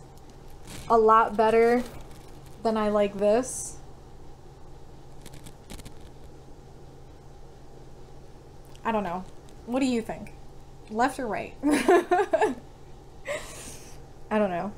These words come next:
I'm gonna leave this one on it for now, but yeah. If I were to choose, I would pick the original one. Okay, let's take a look at the spoiler card and miss-, and make sure nothing's missing. Uh, we have the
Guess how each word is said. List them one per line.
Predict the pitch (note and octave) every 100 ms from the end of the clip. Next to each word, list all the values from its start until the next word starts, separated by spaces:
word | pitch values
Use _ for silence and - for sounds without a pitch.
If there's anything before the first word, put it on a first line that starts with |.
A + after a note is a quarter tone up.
| -
I'm | A#3+
gonna | C#4+ E4
leave | D#4 C4+
this | C#4
one | C4
on | A3 A3
it | G#3
for | - G#3
now, | F#3+ G3 B3+ B3+ -
but | G3+ G3
yeah. | G#3 F3+ F3+ -
If | B3 C4
I | D4
were | E4
to | E4
choose, | D#4+ D4+ C#4+ C#4+ C#4+ C4+ -
I | A3 A3
would | A3
pick | B3+ -
the | A3
original | G3+ G#3 A#3 A#3+
one. | B3 B3+ C4 C#4+ - B3+
Okay, | C#4+ C#4+
let's | A#3+ A#3+ -
take | D4
a | C#4+
look | C4 B3
at | A#3
the | A3
spoiler | - A3 A3
card | G#3+ G#3
and | G3+ G3+
miss-, | G3+ -
and | - G#3+ G#3
make | G3+
sure | -
nothing's | G3+ F#3+ F#3 F3+
missing. | F#3 F3 - - G#3+ G#3 - - - - - -
Uh, | A#3+ A#3+ A#3 A#3 A3+ G#3
we | A3 A3+
have | B3 A#3 A#3 A3+ G#3+
the | A#3 A3+ A3 G#3+